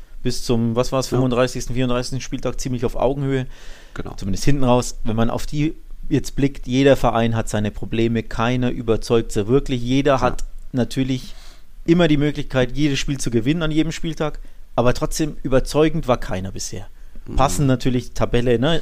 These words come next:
Speaker 1: dass alle vier, äh, sieben Punkte haben, passt ins Bild. Ich glaube, wir werden wirklich einen sehr, sehr engen Meisterschaftskampf haben,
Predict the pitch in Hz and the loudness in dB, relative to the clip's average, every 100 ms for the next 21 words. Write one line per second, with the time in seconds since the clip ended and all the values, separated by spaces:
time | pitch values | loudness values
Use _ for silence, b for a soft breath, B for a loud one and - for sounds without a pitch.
0 | - - - 127 120 - 117 120 123 110 | 0 -4 0 2 2 0 -2 -2 -2 2
1 | 127 117 117 139 131 110 107 110 104 B | 2 2 0 -2 0 0 0 -2 -8 B
2 | B 127 127 120 113 - 127 131 - 120 | B -2 -2 -4 -6 -2 -2 -4 -4 -2
3 | 139 151 127 139 127 135 - - - 110 | 0 0 0 2 0 0 -4 -4 -2 -2
4 | 107 120 127 127 - - 139 127 120 135 | -2 -2 -2 -4 -2 -2 0 0 -2 -2
5 | - - 139 - - 123 123 120 | -4 -6 -8 -6 -6 -4 -4 -4